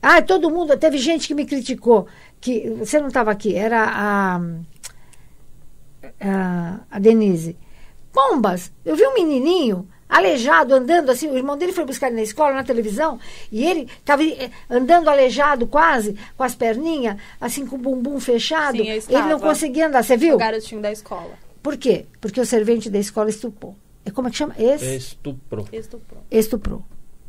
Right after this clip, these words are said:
Speaker 1: Aí eu disse que eu mataria o cara, se fosse meu filho. Nossa Senhora!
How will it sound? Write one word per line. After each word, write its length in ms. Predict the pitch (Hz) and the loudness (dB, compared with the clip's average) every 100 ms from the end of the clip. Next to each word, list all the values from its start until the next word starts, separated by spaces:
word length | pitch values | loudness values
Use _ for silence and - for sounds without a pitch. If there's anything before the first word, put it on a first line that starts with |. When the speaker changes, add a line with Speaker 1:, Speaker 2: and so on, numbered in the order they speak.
| - - - - - - - - - - - - | -18 -18 -20 -20 -20 -20 -20 -20 -20 -20 -20 -12
Speaker 1:
Aí 220 | - 196 214 | -2 4 4
eu 80 | |
disse 260 | 196 214 202 | 4 0 -2
que 80 | 240 | -4
eu 60 | |
mataria 420 | 214 208 226 202 220 | -6 -6 -6 -6 -8
o 60 | |
cara, 380 | - 185 165 175 - - - | -8 -12 -12 -14 -20 -20 -20
se 160 | - | -18
fosse 240 | - 190 190 | -6 -4 0
meu 140 | 185 | 0
filho. 320 | 180 170 175 - - - - | -2 -8 -12 -16 -20 -18 -4
Nossa 480 | 208 175 190 - 339 | -2 -2 -4 -10 -12
Senhora! 600 | - 427 285 226 247 | -10 -10 -10 -10 -14